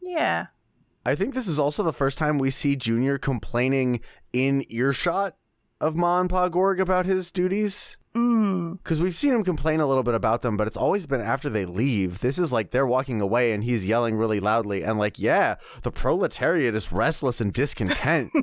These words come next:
Speaker 1: <laughs>
Speaker 2: Go for it, Junior. You have nothing to lose but your chains."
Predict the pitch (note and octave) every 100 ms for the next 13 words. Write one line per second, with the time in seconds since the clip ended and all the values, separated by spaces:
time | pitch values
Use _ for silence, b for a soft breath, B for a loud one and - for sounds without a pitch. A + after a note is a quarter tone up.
0 | - C#4 C4+ G3 D#3 - - A#2+ G#2+ G2+
1 | A2 G2+ G2 G2 A#2+ A2 B2+ D3 F3 D#3
2 | C3 A#2 A2+ G#2+ - - F#2 - E2+ F#2
3 | C3 -